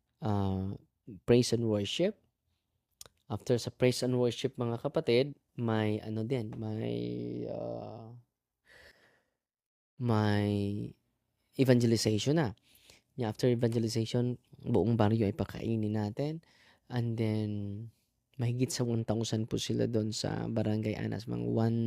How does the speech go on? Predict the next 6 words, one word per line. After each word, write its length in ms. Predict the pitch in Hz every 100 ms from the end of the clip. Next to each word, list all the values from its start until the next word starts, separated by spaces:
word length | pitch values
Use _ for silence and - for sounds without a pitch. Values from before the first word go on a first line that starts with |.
| 113 113 110 -
thousand 560 | 107 107 113 113 107
three 240 | - 120 117
hundred 480 | 120 117 117 113 127
po 160 | 117 - _ - - - _ -
ang 160 | 110 110
population. 800 | 104 117 110 98 104 - 113